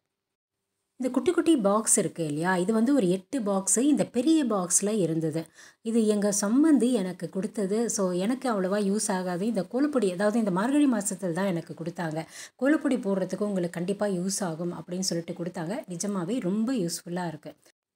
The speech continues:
என்னோட ரங்கோலி கோலம் போடுறதுக்கு உண்டான டூல்ஸ் தான் இதுல எல்லாமே போட்டு வச்சிருக்கேன் நானு. இது வந்து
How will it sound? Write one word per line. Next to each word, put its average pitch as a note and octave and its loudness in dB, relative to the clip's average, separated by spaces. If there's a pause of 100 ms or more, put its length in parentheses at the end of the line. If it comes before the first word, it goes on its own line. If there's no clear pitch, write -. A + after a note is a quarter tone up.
(280)
என்னோட C#4 6
ரங்கோலி B3 2
கோலம் G3 4
போடுறதுக்கு F3+ -4
உண்டான F3 0
டூல்ஸ் G3 0
தான் F3+ 0
இதுல E3+ 0
எல்லாமே F3+ 0
போட்டு F#3+ -4
வச்சிருக்கேன் D#3+ -4
நானு. F3 -2
இது G3+ 0
வந்து B3 -2